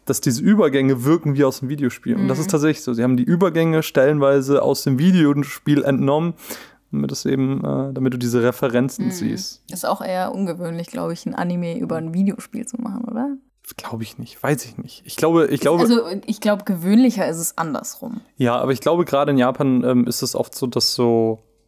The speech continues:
Speaker 1: ja, so, ich weiß gar nicht, wie die heißen, diese, diese Adventure, wo du
Speaker 2: Ja,
Speaker 1: ich
Speaker 2: ähm,
Speaker 1: ver-, wie
Speaker 2: irgendwas
Speaker 1: heißt
Speaker 2: mit
Speaker 1: das?
Speaker 2: Novel.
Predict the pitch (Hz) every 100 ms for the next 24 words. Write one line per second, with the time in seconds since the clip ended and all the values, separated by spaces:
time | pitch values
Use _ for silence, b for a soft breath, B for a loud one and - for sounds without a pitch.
0 | _ _ _ 110 110 110 110 110 - 113
1 | - 139 - 131 123 120 123 135 127 113
2 | 117 117 117 117 113 117 b b b -
3 | 117 127 123 151 - 151 131 127 123 123
4 | - _ _ _ - 196 202 190 - -
5 | 190 185 - 202 214 156 - - 196 180
6 | 175